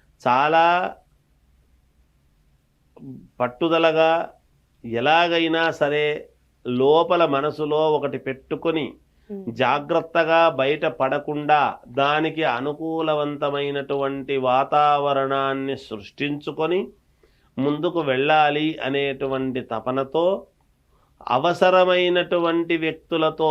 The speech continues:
Speaker 1: మాత్రమే, తన మేలు కోరేటువంటి అవసరమైన వ్యక్తులతో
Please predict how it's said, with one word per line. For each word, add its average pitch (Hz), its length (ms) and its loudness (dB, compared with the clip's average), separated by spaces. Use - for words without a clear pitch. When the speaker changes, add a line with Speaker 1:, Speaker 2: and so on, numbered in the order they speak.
Speaker 1:
మాత్రమే, 143 840 0
తన 139 260 0
మేలు 147 420 0
కోరేటువంటి 156 1200 -4
అవసరమైన 147 840 0
వ్యక్తులతో 139 640 -2